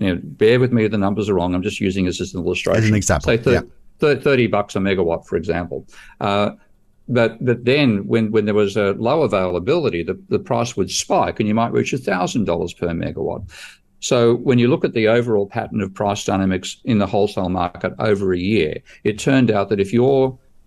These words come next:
Speaker 1: plant wasn't operating for three days of the year, you would lose money.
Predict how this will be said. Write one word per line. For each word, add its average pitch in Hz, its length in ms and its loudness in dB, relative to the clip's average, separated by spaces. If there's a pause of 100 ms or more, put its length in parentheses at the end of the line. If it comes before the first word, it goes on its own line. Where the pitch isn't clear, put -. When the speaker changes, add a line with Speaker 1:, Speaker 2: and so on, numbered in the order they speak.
(200)
Speaker 1:
plant 90 480 -2
wasn't 113 320 0
operating 90 520 0
for 95 520 0 (500)
three 135 320 2
days 90 480 0
of 90 160 -6
the 95 100 2
year, 92 280 2
you 90 160 0
would 95 100 -2
lose 98 240 0
money. 87 320 -4